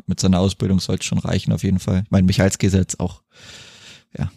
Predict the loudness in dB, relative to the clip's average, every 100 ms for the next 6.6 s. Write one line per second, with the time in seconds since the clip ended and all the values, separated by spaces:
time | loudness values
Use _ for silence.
0 | _ _ _ -20 _ -20 -12 -8 0 2
1 | 4 2 2 4 2 2 0 0 0 2
2 | 2 4 2 2 -2 -4 _ -20 _ _
3 | -6 -4 -2 -4 -8 _ _ _ _ _
4 | _ _ _ -6 -2 -2 -4 -4 -2 -2
5 | 2 0 0 0 2 4 2 2 4 4
6 | 6 4 4 2 0